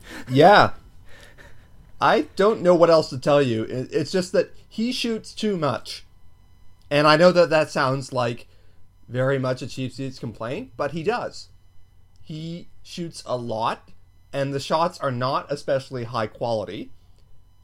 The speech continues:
Speaker 2: And while we were hoping they would generate rebounds and things like that, they don't enough to make it that he's really driving chances when he's on the ice, it would appear.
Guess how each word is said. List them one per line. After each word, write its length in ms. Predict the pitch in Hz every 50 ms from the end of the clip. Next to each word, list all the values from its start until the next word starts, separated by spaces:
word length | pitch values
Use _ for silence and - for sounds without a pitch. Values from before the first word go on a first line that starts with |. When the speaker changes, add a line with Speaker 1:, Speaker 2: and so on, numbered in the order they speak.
| -
Speaker 2:
And 240 | 139 143 139 135 120
while 260 | 104 113 120 120 117 110
we 100 | 120 117
were 160 | 101 110 110
hoping 460 | - 139 139 139 139 139 117 113 113 - - - - -
they 120 | 95 90
would 140 | 87 87 87 -
generate 380 | - 87 - 92 90 87 90
rebounds 500 | - 143 151 147 160 151 147 151 160 156
and 120 | 160 143 147
things 200 | 143 135 127 127
like 220 | 117 117 120 -
that, 300 | - 117 107 120 131 - - - - - - - - -
they 180 | 135 160 160
don't 340 | 143 135 170 185 220 208 -
enough 460 | 151 156 156 147 143 156 156 - - -
to 140 | - 196 151
make 240 | 143 147 147 139 -
it 220 | 143 135 - -
that 160 | 127 120 117
he's 260 | 117 131 127 113 107
really 320 | 101 101 113 127 131 131 120
driving 600 | 92 104 104 107 113 117 110 113 104 107 110 - - - - - _ -
chances 640 | - 180 160 127 117 - - - - - - - - - - - - - - - -
when 160 | - 107 104 101
he's 160 | 90 101 104
on 220 | 110 107 110 107
the 100 | 107 110
ice, 300 | 107 92 85 - - - -
it 140 | 110 98
would 160 | 87 101 113 90
appear. 400 | 92 - - 104 90 - -